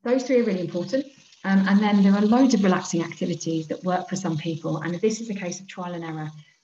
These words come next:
They really don't necessarily work for everybody. Uh, meditation or mindfulness can be really, really helpful for some people. And for other people, it just doesn't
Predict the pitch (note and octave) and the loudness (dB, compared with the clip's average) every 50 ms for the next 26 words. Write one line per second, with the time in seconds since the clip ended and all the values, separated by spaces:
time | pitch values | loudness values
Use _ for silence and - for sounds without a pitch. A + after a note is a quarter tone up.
0 | _ - F3+ F#3 F3+ F3+ F#3+ F#3+ F#3 F#3+ F3+ E3+ F3+ F3+ E3+ E3+ - F3 D#3+ - | _ -8 -8 -8 -6 -4 -4 -2 -2 -2 -2 -2 -2 -4 -4 -4 -6 -8 -10 -10
1 | E3+ D#3 - F3+ E3 E3 E3+ E3 E3 E3+ E3 D#3 - _ - E3 D#3 D3+ D#3 D3+ | -12 -12 -10 -6 -4 -2 -2 -2 -2 -4 -6 -8 -10 _ -12 -10 -8 -6 -6 -4
2 | D#3 D3+ D3+ D3+ D3+ D#3 - - - _ _ _ _ _ _ F3 F3 F3 F#3 G3 | -4 -4 -2 -2 -4 -4 -6 -10 -16 _ _ _ _ _ _ -14 -12 -6 -2 0
3 | G3 F#3+ G3 F#3+ G3 F#3+ F#3 F#3+ - F#3+ F3+ F3 F3 E3+ - E3+ E3+ E3+ F3 F3+ | 2 2 2 2 2 2 0 0 0 -2 -2 -2 -2 -4 -2 -2 -2 -2 -2 -2
4 | F3+ F#3 F#3+ - F#3 F3 F3 E3+ E3+ - - - E3+ E3 D#3+ D#3+ E3 E3 E3 E3+ | -2 -4 -2 -4 -4 -4 -4 -4 -6 -8 -10 -10 -8 -6 -4 -4 -6 -6 -8 -10
5 | F3 F#3 F#3 G3+ G3 F#3+ F#3 E3+ E3+ E3+ D#3+ D#3+ D3 - E3+ - - - F#3+ - | -8 -2 0 2 2 4 2 2 2 0 0 -2 -4 -6 -6 -8 -8 -10 -14 -16
6 | - F#3+ - F3 E3 D#3+ - F#3 E3+ - - - - D#3+ D3+ _ _ _ _ _ | -16 -16 -14 -12 -12 -12 -14 -16 -18 -14 -14 -14 -14 -14 -16 _ _ _ _ _
7 | _ _ _ - F3 E3 - F3+ F3 E3 D#3+ D#3 - E3+ D#3 D#3 - E3 D#3+ D#3+ | _ _ _ -12 -12 -10 -8 -8 -8 -8 -8 -8 -8 -10 -8 -6 -6 -4 -4 -4
8 | D#3+ - - F3+ E3+ - - E3 D#3+ D3 - - - D#3+ D3+ D3+ D#3 D3 D3 | -6 -6 -8 -8 -8 -6 -6 -6 -6 -6 -8 -8 -4 -4 -2 2 2 2 0